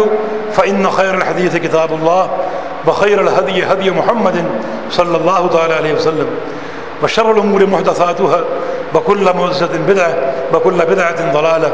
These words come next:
وكل ضلالة في النار۔ من يطع الله ورسوله فقد رشد واهتدى، ومن يعص الله ورسوله فقد ضل وغوى۔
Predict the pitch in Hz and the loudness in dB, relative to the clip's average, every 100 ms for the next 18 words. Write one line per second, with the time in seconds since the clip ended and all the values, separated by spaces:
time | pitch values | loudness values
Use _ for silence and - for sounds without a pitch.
0 | - - - - 147 170 180 165 147 156 | -2 -4 -6 -2 2 2 2 0 2 0
1 | 160 151 151 143 147 143 147 139 - - | 0 -2 -2 -4 0 2 0 -2 -6 -8
2 | - - - - - 147 202 196 190 180 | -10 -10 -12 -12 -12 -2 0 0 0 0
3 | 175 175 196 185 175 165 226 226 180 156 | 0 2 2 2 2 0 0 2 2 2
4 | 143 - - - - 165 170 160 170 185 | -2 -4 -6 -8 -2 0 2 0 0 0
5 | 175 160 131 170 170 156 - - - - | 2 0 0 0 2 2 0 -4 -4 -6
6 | - 156 180 185 175 160 156 156 160 147 | -2 0 0 2 2 0 -2 -2 0 0
7 | 165 156 151 190 202 170 143 143 - - | 2 0 0 2 4 2 0 -2 -4 -8
8 | - - 156 165 139 175 175 160 143 139 | -10 -4 0 0 0 0 2 0 0 0
9 | 135 147 | 2 2